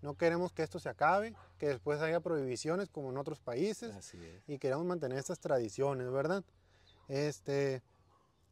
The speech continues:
Speaker 1: entonces, ¿qué, por ejemplo, usted qué es lo que lleva?
Speaker 2: Bueno, mira, a, a lo mejor yo no, yo no soy veterinario, ¿no? Pero,
Speaker 1: Ok.
Speaker 2: pero tengo mucho
Speaker 1: Pero
Speaker 2: contacto con
Speaker 1: aparte
Speaker 2: veterinarios.
Speaker 1: experiencia.
Speaker 2: Exactamente. Entonces,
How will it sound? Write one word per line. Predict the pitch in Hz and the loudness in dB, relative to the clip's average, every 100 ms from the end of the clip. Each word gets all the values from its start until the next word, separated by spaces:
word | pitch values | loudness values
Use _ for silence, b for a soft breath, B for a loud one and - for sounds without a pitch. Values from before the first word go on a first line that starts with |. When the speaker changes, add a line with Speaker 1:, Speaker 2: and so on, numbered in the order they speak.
| - | -8
Speaker 1:
entonces, | 147 131 180 202 226 196 - | -6 0 2 2 -2 -6 -8
¿qué, | - 208 214 226 196 _ _ _ | 2 4 4 2 -6 _ _ _
por | 180 | -2
ejemplo, | 151 185 180 196 | -2 0 0 0
usted | 170 - 185 185 | 0 2 0 0
qué | 190 | 0
es | 185 | 0
lo | 190 180 | 0 -2
que | 143 117 | -4 -2
lleva? | 131 143 117 101 _ _ b b b b b b b b - | 0 2 0 -6 _ _ b b b b b b b b -6
Speaker 2:
Bueno, | 143 165 165 | -2 -2 -4
mira, | 143 151 147 - - | -4 -2 -2 -4 -8
a, | 123 | -8
a | - 135 | -4 -4
lo | |
mejor | 139 131 160 | -4 -2 0
yo | 170 | 0
no, | 170 175 175 - - | -2 -4 -4 -10 -8
yo | 117 | -4
no | 165 | -4
soy | 165 | -2
veterinario, | 170 160 127 104 110 120 | -2 -2 -4 -4 -4 -4
¿no? | 131 143 | -6 -4
Pero, | 147 117 101 | -2 -2 -4
Speaker 1:
Ok. | 104 | -6
Speaker 2:
pero | 117 107 | -6 -6
tengo | - 123 | -8 -8
mucho | 127 104 - | -8 -6 -6
Speaker 1:
Pero | - | -4
Speaker 2:
contacto | 196 - 113 | -4 -4 -8
con | 120 | -6
Speaker 1:
aparte | 131 165 | -2 0
Speaker 2:
veterinarios. | 175 139 190 | 4 4 4
Speaker 1:
experiencia. | 185 151 120 131 208 240 180 | 2 0 2 4 2 0 -2
Speaker 2:
Exactamente. | 185 127 151 165 | -4 -6 -8 -8
Entonces, | - 131 123 | -10 -8 -10